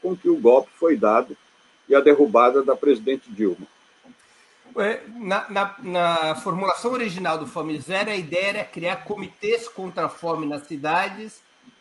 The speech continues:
Speaker 2: que teriam a participação, é, de movimentos populares, é, passava por fora da institucionalidade.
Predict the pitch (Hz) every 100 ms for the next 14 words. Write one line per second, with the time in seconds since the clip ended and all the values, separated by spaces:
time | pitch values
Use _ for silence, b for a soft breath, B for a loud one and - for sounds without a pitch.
0 | _ 180 - 175 202 214 - 185 180 -
1 | 180 - 147 - - 185 202 208 208 208
2 | - _ _ _ _ 143 139 135 151 156
3 | 151 185 - 165 147 190 170 196 190 156
4 | 160 143 196 170 - 214 214 214 180 -
5 | - 226 269 247 226 220 - - - 196
6 | 180 175 151 139 113